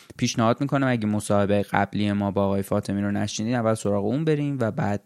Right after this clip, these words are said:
بیاین این اپیزودو گوش کنین. اپیزود دهم فصل اول که موضوعش هم برندسازیه.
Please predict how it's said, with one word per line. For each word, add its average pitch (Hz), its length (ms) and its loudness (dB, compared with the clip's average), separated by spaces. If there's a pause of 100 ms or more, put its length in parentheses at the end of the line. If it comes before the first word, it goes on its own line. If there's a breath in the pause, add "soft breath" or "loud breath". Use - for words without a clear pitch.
بیاین 101 300 -2
این 98 160 -2
اپیزودو 98 480 -4
گوش 101 300 -8
کنین. 95 420 -6
اپیزود 98 380 -4
دهم 113 840 -4
فصل 107 400 -4
اول 101 480 -2 (440 loud breath)
که 107 160 -4
موضوعش 101 540 -2
هم 120 280 -4
برندسازیه. 92 840 -6